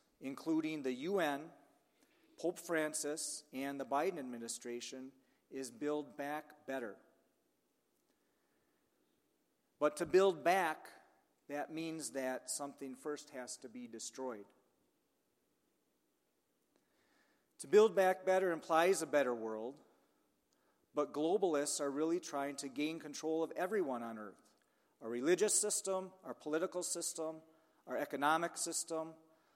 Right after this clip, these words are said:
what we buy, what we sell, what we say, what we own,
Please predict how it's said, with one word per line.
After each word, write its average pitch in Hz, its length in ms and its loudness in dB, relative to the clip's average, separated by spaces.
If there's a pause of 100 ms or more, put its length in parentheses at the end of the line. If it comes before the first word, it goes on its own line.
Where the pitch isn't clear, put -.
(160)
what 180 200 4
we 190 120 4
buy, 139 380 -2
what 156 220 0
we 175 120 -2
sell, 135 400 -2
what 151 200 0
we 196 100 -6
say, 135 420 -2
what 139 220 -2
we 180 140 0
own, 147 340 0